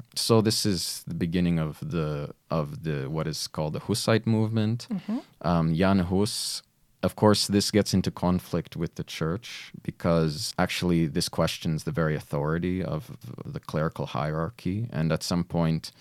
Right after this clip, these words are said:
Speaker 1: the Hussite leaders, uh, begin to consider actually the clerical hierarchy as the exact problem. Even the Pope, who they,
Speaker 2: Hmm.
Speaker 1: they begin to call as the highest antichrist, because after all, he is the,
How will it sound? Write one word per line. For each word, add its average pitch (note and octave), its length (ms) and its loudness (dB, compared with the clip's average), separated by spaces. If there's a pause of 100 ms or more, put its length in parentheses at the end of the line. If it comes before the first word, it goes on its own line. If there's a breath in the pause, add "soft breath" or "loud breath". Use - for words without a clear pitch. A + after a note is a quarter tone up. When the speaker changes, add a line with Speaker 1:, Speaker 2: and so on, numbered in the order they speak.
Speaker 1:
the - 60 -12
Hussite - 420 -2
leaders, E2 800 -2
uh, - 140 -10 (120)
begin D#2+ 360 -2
to - 120 -8
consider D2+ 680 -2
actually D#2+ 340 -2
the - 80 -4
clerical D#2 420 -2
hierarchy D2+ 480 -2
as C#2 160 -6
the D2+ 140 -4
exact D2+ 420 -6
problem. C2+ 520 -4 (100)
Even F2 240 0
the D#2+ 80 0
Pope, - 560 -2
who D#2 120 -2
they, D2 260 0
Speaker 2:
Hmm. - 140 -12
Speaker 1:
they D2 180 -4
begin D#2 340 -4
to - 100 -10 (220)
call D2+ 340 -2
as - 140 -6
the - 80 -4 (120)
highest D2 300 -4
antichrist, - 840 -6
because - 280 -10
after D2 340 -4
all, D2 120 0
he D2+ 120 -4
is D#2 180 -4
the, D#2 180 -4